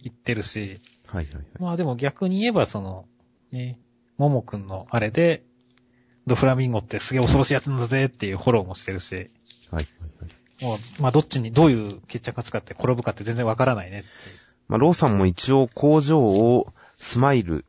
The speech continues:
Speaker 2: という薬の工場を破壊すれば、カイドウがドフラミンゴを潰しに来るんで、それが狙いだっていうことで、別に今俺がお前殺してやるっていう話はしてないですから。
Speaker 1: うん。
Speaker 2: 確かに逃げるのかもしれないですし。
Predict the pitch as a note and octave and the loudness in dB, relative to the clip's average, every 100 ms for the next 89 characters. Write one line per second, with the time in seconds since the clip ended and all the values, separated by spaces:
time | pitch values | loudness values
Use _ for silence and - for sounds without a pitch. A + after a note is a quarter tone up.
0 | - F#2 F#2+ F#2 F2 E2 D2+ C2 C#2+ E2+ | -8 -4 -2 -2 -4 -4 -6 -8 -12 -14
1 | F2+ - - F#2+ F#2+ G2+ G#2+ G#2 G#2 A2+ | -18 -16 -12 -6 -4 -4 -2 -2 0 -2
2 | G#2 F#2+ A2+ B2+ B2+ - - _ _ - | 0 2 2 2 2 -2 -20 _ _ -4
3 | G#2 A#2+ A#2 - C#3 A#2+ D#2+ - A#2+ G#2 | 0 2 0 2 2 4 2 0 -4 -2
4 | F#2 F2 A#2+ A#2+ F#2+ G#2 G2+ G2+ E2 D2 | -4 -2 -2 -2 -2 -4 -4 -4 -6 -8
5 | F#2+ F2+ G#2+ G2 A2 G2 E2 G#2+ G#2+ G#2 | -10 -8 -8 -8 -6 -6 -2 -4 -4 -4
6 | G#2 G2 F#2+ F#2+ F#2+ - E2 D2+ D2 E2 | -4 0 0 0 -2 -6 -10 -6 -4 -4
7 | - A#2 G#2+ A#2+ F2+ F#2 G2 F#2+ F#2+ G2 | -4 -2 0 2 2 2 2 0 0 -2
8 | F#2+ A2 G#2 A#2 - D2+ D2+ D2 - D#2+ | -2 0 0 -2 -6 -4 -4 -6 -8 -8
9 | D2+ - - - C#2 - _ - A#2 G#2 | -8 -10 -14 -14 -14 -16 _ -16 -14 -14
10 | - - - _ D#3+ - G#2+ F#2 E2 G#2 | -20 -20 -20 _ -12 -4 -2 0 0 2
11 | C3 A#2+ G2 E2 - B2 E2+ - D#2 D#2+ | 2 2 0 -2 -2 -2 -2 -4 -2 0
12 | D2 C#2 - - - - - | -2 -4 -10 -18 -16 -14 -16